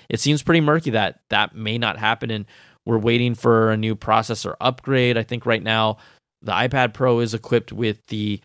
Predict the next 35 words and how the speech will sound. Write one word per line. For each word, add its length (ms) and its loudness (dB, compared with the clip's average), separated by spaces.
M 240 0
two, 540 4
and 420 0
if 160 -4
an 100 2
M 140 2
three 300 2
isn't 260 2
ready, 540 2
does 160 0
it 60 2
make 200 0
sense 300 0
to 100 2
release 360 2
an, 120 -4
an 240 -6
iPad 380 -2
Pro 180 -2
right 180 0
now 300 0
if 200 -4
they 120 2
don't 180 0
have 460 -2
even 380 2
something 300 0
like 160 0
a 60 2
new 120 2
display 480 2
for 260 4
it? 120 -2
This 180 0
rumored 260 2